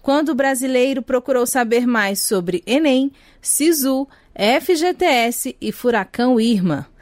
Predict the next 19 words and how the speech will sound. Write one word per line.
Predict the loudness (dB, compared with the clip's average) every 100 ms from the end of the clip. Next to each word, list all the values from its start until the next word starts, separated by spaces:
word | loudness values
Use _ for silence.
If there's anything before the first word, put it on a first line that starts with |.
| -20 -20 -6
A | -4
greve | 0 0 0
dos | -6 -6
caminhoneiros, | -2 0 2 2 2 0 0 0
deflagrada | -2 0 -2 0 0 0
em | 0
maio | 2 0
deste | 0 -2 0 0
ano, | 2 0 -2
também | -2 0 2 0 -2
está | -4 0 0 0
entre | -2 -2 -2
os | -2
acontecimentos | 0 0 0 -2 0 -2 0 0 0 -2 -4
com | -2 0
maior | 2 0 -2
repercussão | 0 0 0 -4 -4 -6 -4 -2
na | -2
internet | -2 0 2 2 2 0 -4 -6